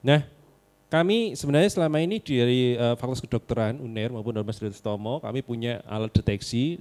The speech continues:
dari guru kami namanya Katus Skor Puji Rohyati. Mungkin sejauh sekali sudah pernah mendengar, hanya mengingatkan. Sebenarnya kalau di sini ini mudah.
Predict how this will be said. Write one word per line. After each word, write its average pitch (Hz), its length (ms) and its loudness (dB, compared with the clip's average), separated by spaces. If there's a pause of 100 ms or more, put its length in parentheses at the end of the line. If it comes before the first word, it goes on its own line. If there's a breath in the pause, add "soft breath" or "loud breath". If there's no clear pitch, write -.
dari 104 220 -4
guru 104 260 -4
kami 101 240 -4
namanya 110 240 -4
Katus 101 240 -6
Skor 107 220 -4
Puji 101 240 -8
Rohyati. 98 480 -6
Mungkin 110 260 -2
sejauh 95 220 -6
sekali 104 240 -8
sudah 92 180 -8
pernah 95 220 -12
mendengar, 95 420 -8
hanya 113 220 -4
mengingatkan. 107 1200 -4 (540 soft breath)
Sebenarnya 160 420 4
kalau 180 160 2
di 131 80 2
sini 165 320 2
ini 214 140 0
mudah. 117 500 2